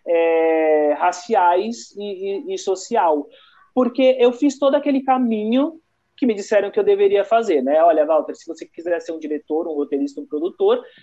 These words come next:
você tem que seguir esse caminho, você tem que fazer uma faculdade, aí depois você vai entrar no mercado de trabalho, vai entrar em produtoras, trabalhar em vários setores, você vai conseguir chegar onde você quer." E aí eu fiz todo esse caminho. E aí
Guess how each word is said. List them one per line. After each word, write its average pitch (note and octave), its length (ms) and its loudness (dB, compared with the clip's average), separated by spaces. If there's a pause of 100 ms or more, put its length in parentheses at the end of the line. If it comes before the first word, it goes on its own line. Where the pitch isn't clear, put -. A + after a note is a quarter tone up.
(100)
você D4 200 -6
tem G#3 140 -8
que - 80 -18
seguir A#3+ 180 -2
esse A3+ 180 -4
caminho, D#4+ 360 -4
você D#3 200 -12
tem D3 320 -12
que - 60 -20
fazer D3+ 260 -6
uma C#3+ 160 -8
faculdade, F3+ 840 -4
aí D3+ 80 -4
depois D3+ 300 -10
você D3+ 180 -12
vai D3 100 -8
entrar D3 200 -8
no C#3+ 80 -12
mercado C#3+ 360 -8
de C#3+ 140 -18
trabalho, E3+ 680 0 (220)
vai G3 120 2
entrar F#3+ 220 -2
em E3 60 -6
produtoras, F3+ 840 0
trabalhar D#3+ 400 0
em D3 60 -6
vários D3+ 260 -2
setores, G3 420 -2
você G#3+ 220 -6
vai G#3 120 -4
conseguir G#3 360 -10
chegar G3 320 -4
onde G3 200 -8
você G3 320 -2
quer." C3 280 -4 (600)
E C4 80 0
aí D4+ 160 2
eu F#4+ 80 0
fiz D#4+ 260 -2
todo E4 180 4
esse D4+ 200 -2
caminho. G3+ 500 -2 (840)
E D4 120 2
aí D#4+ 760 4